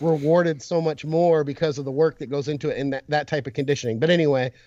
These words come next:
um, his, his level of body fat from a true body fat standpoint is probably low fives. Okay, people talk about two, three, four, and, you know, maybe it's five and a half, maybe it's five point seven, but the point is it's somewhere probably in the fives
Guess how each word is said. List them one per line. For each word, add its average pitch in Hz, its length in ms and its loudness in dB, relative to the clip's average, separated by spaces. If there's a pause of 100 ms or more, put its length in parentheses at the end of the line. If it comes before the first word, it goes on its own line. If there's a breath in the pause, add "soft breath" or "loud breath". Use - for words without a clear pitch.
(280 soft breath)
um, 139 400 0 (760)
his, 269 300 2 (140)
his 214 300 0
level 185 460 0
of 139 80 -2
body 139 260 -4
fat 113 380 -10
from 147 160 -2
a 123 60 -4
true 240 340 -6
body 170 260 0
fat 139 260 -6
standpoint 135 480 -6 (220 loud breath)
is 147 120 -6
probably 165 500 -2
low 139 220 2
fives. 107 600 -6 (760 soft breath)
Okay, 147 180 0
people 190 240 -2
talk 185 240 0
about 175 220 0
two, 180 180 -6
three, 175 220 -4
four, 160 380 2
and, 151 260 -6
you 151 80 -2
know, 151 60 2
maybe 180 200 2
it's 180 140 -4
five 165 300 -4
and 156 60 -4
a 143 40 -4
half, 156 260 -4
maybe 160 200 -2
it's 139 100 -10
five 147 260 -2
point 147 220 -2
seven, 135 160 -2
but 135 80 -4
the 120 60 -20
point 202 200 2
is 160 120 0
it's 143 100 -8
somewhere 175 300 4
probably 151 280 2
in 139 120 0
the 131 40 -4
fives 117 360 -4